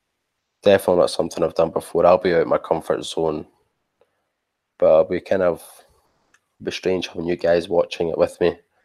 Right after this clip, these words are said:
um, seeing what's going on, hearing all the noises. Yeah, it'll be a good night, I think.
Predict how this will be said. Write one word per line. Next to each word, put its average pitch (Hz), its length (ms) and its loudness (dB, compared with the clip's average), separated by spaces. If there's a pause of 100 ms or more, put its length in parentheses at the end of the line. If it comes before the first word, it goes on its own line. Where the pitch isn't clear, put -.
(440)
um, 85 300 -6
seeing 90 240 -6
what's - 160 -2
going 82 180 -2
on, 85 220 6
hearing 85 240 0
all 82 120 2
the 82 120 -2
noises. 85 560 0 (1600)
Yeah, 98 140 2
it'll 90 100 4
be - 120 -2
a 95 40 -6
good - 180 -4
night, 90 300 2
I 90 60 -6
think. - 480 -8